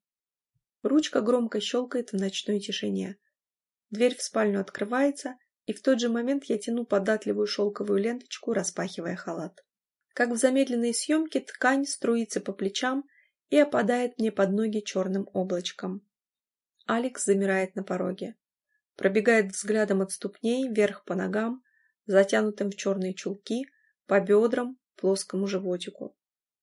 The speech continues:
Глаза округляются от удивления, и на какое-то мгновение мужчина перестаёт дышать, жадно изучая меня взглядом,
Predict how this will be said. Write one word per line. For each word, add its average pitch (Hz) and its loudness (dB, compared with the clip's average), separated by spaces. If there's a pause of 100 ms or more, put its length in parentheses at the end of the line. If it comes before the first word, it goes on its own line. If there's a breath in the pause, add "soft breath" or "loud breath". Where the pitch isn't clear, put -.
(100)
Глаза 208 4
округляются 214 2
от - -4
удивления, 226 -2 (360)
и - -2
на 214 2
какое-то 294 4
мгновение 240 2
мужчина 220 -2
перестаёт 202 0
дышать, 180 -6 (420)
жадно 220 2
изучая 202 0
меня 190 0
взглядом, 190 -4